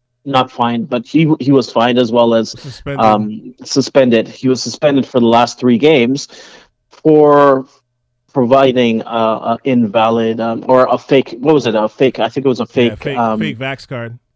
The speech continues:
Speaker 1: Right, fake, fake vax card, vaccination card. So he's, he's right off a suspension.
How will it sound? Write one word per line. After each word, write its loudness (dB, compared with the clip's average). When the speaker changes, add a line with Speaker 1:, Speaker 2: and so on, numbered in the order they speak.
Speaker 1:
Right, 0
fake, 0
fake -2
vax 0
card, -6
vaccination -8
card. -16
So -2
he's, -2
he's -6
right 4
off 2
a 2
suspension. -4